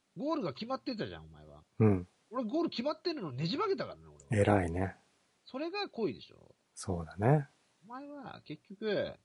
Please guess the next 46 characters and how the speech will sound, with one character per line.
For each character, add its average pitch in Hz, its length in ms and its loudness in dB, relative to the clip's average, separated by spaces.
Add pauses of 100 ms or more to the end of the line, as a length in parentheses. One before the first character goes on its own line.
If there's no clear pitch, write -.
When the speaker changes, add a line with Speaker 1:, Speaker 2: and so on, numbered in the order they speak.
(100)
Speaker 2:
う 110 80 2
ん。 110 200 -2 (200)
Speaker 1:
な-、 165 140 -6
な 156 240 -6
ん 202 100 -8
だ？ 57 280 -12 (100)
ち - 80 -14
ょ - 20 -14
っ - 20 -12
と - 60 -12
待 67 160 -14
っ - 40 -18
て。 - 80 -20 (680)
ち - 60 -20
ょ - 20 -18
っ - 40 -20
と - 60 -14
待 - 160 -18
っ - 20 -20
て。 - 140 -20 (100)
俺 131 180 -4
よ 196 100 0
り 131 80 -2
プ - 100 -10
ラ 123 100 -2
イ 120 40 -2
ド 117 100 -12
高 104 240 -6
い 85 40 -6
な、 71 100 -10
お 65 40 -16
前。 58 160 -16 (380)
Speaker 2:
か - 160 6
も 113 120 10
し 98 80 2
れ 92 40 2
な 90 60 0
い。 - 20 0
Speaker 1:
そ 85 40 -4
う - 20 -4
な 92 60 -6
っ - 40 -8
て - 60 -14
く - 20 -12
る 73 60 -12
と。 60 200 -20